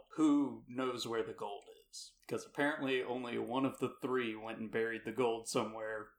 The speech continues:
for whatever reason. Finds it out, kills the guy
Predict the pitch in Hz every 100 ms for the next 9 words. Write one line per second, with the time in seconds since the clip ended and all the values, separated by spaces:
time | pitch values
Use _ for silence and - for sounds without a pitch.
0 | _ - 123 123 123 117 117 113 113 113
1 | 110 131 127 _ 135 127 120 120 151 170
2 | 175 - _ - 185 156 147 123 135 135
3 | 131